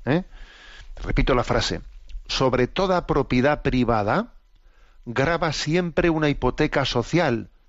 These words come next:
para que los bienes sirvan a la destinación general que Dios les ha dado, con la que Dios los ha creado". ¿Mm? O sea, que propiedad privada sí, pero,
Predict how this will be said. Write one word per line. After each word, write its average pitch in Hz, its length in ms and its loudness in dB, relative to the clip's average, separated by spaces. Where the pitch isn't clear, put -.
para 131 220 0
que 131 120 2
los 113 200 -2
bienes 143 600 0
sirvan 147 600 2
a 117 80 2
la 113 100 2
destinación 120 840 0
general 151 560 0
que 127 120 2
Dios 139 480 -2
les 123 280 0
ha 147 80 2
dado, 135 400 -2
con 98 100 -4
la 98 60 -2
que 98 100 -4
Dios 139 160 2
los 135 160 0
ha 147 100 0
creado". 139 440 0
¿Mm? 139 80 -6
O - 320 -12
sea, - 160 -4
que 101 160 0
propiedad 117 400 2
privada 131 380 2
sí, 202 280 -2
pero, - 240 -6